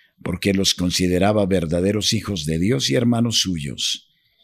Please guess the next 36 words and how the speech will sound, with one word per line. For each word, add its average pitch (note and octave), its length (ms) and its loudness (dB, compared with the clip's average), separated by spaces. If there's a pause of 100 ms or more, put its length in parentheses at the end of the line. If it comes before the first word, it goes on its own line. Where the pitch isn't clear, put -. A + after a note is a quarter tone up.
(480)
y - 80 4
los D3+ 180 4
amaba F3+ 320 4
aún E3 220 2
más F3 280 0
que D3+ 120 -2
a C#3 40 0
sí E3 160 0
mismo, C3+ 560 0 (380)
ya C#3+ 220 2
que C#3+ 200 2
por A2+ 280 -2
su G#2 200 2
humildad A#2+ 580 0 (320)
los G#2+ 200 -2
tenía A2+ 300 2
a A2+ 80 -4
todos A2+ 340 0
por F#2+ 220 -2
más G#2 220 -2
justos A2+ 420 -4
y G2+ 40 -6
perfectos F#2+ 640 -4
que C#2 300 -4
él. A#1+ 260 -12 (1400)
Disculpaba G#2 720 0
los F#2 180 -2
errores F2+ 360 0
de F2+ 100 -2
los F2 120 -4
demás, A2 720 0 (500)
perdonaba F#2 640 0
las E2+ 240 -4
más F#2+ 200 0
graves G2 340 -2
injurias, A#2 760 -2